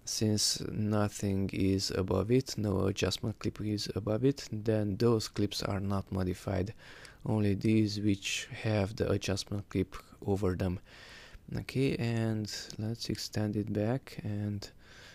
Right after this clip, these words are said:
go back to color. Here it has on this, uh, color wheel, it has on the third dot here, it has a shadow, but I don't like that one.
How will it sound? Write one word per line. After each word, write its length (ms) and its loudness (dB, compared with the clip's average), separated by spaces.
go 100 4
back 300 4
to 120 4
color. 640 4
Here 420 0
it 360 -6
has 580 2
on 200 0
this, 440 0
uh, 100 0
color 420 4
wheel, 360 6
it 280 -6
has 460 2
on 220 2
the 180 6
third 680 0
dot 380 2
here, 520 0
it 60 -14
has 240 -2
a 60 2
shadow, 720 2
but 380 0
I 140 2
don't 340 -2
like 220 2
that 280 0
one. 280 0